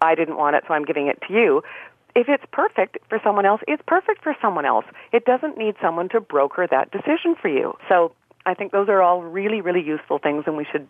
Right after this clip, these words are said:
really think about doing them before we head out to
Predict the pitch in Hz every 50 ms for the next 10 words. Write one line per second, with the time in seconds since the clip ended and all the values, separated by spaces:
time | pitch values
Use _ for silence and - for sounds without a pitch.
0 | _ - - 156 160 170 170 180 170 185 170 - - - 156 151 139 - 147 135
1 | 135 - - - 151 147 147 143 135 135 - - - - - - - - 156 -
2 | - - 170 170 165 165 165 165 165 - _ - 156 156 147 135 147 139 - -
3 | 127 - - - _ _ _ _ _ _ _ _ _ _ _ - - 139 127